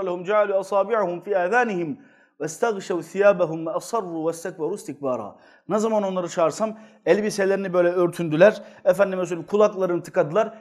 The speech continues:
kibirlendiler ve Hazreti Nuh'u küçümsediler. İşte şöyle ifade ediyor Hazreti Nuh. "فَقُلْتُ", ben dedim ki,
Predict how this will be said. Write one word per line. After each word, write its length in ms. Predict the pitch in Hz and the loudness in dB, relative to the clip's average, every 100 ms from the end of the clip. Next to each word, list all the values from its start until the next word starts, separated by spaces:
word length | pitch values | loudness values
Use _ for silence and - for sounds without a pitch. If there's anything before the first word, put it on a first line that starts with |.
| - | -14
kibirlendiler 840 | - 247 247 247 233 233 226 240 | -6 -2 2 4 4 2 0 2
ve 60 | 220 | 2
Hazreti 280 | 208 202 196 | 2 0 -6
Nuh'u 200 | 190 214 | -6 -6
küçümsediler. 640 | - 180 160 131 101 - _ _ _ _ _ _ _ _ _ _ _ | -8 -8 -6 -4 -6 -8 _ _ _ _ _ _ _ _ _ _ _
İşte 380 | - 185 - - _ _ _ - | -4 -4 -4 -8 _ _ _ -8
şöyle 420 | - 233 208 208 | 2 6 6 2
ifade 380 | - 143 131 123 | -4 -2 -2 -4
ediyor 200 | 120 117 | -8 -10
Hazreti 260 | 113 107 | -12 -14
Nuh. 80 | 101 | -20
"فَقُلْتُ", 640 | - 247 262 277 208 185 | 2 4 6 2 2 2
ben 180 | 180 226 | 4 4
dedim 260 | 233 320 277 | 2 2 2
ki, 280 | 175 127 | 0 -4